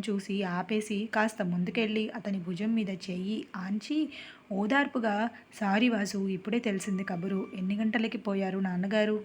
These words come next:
అన్నారు. "తెలియదు అంకుల్, నిద్రలోనే ప్రాణం పోయింది. తెల్లారి అమ్మ లేచి చూస్తే ఏదో తేడా కనిపించి పిలిచింది. వెళ్ళేసరికి అర్థమైంది," కాస్త విచారంగా అన్నాడు.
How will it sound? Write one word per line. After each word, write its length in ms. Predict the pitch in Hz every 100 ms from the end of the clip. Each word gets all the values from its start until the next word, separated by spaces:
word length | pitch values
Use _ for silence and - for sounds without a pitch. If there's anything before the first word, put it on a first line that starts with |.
| 214
అన్నారు. 340 | 180 180 180 - -
"తెలియదు 340 | 180 190 220
అంకుల్, 320 | 220 196 196 196 - - - 214
నిద్రలోనే 440 | 214 240 247 220
ప్రాణం 360 | 226 196 196 208
పోయింది. 480 | 190 185 180 185 -
తెల్లారి 460 | 196 190 220 220 220
అమ్మ 240 | 190 175
లేచి 340 | 208 220 220 180
చూస్తే 320 | 196 - 185 196
ఏదో 300 | 180 180 214
తేడా 280 | 190 180
కనిపించి 560 | 208 196 185 185 - 202
పిలిచింది. 560 | - 165 - 185 185 180 - - - -
వెళ్ళేసరికి 680 | 240 254 277 277 214 226 220
అర్థమైంది," 720 | 180 170 185 196 190 185 196
కాస్త 340 | - 202 -
విచారంగా 760 | 185 180 190 185 190 180 185 180 -
అన్నాడు. 400 | 185 180 180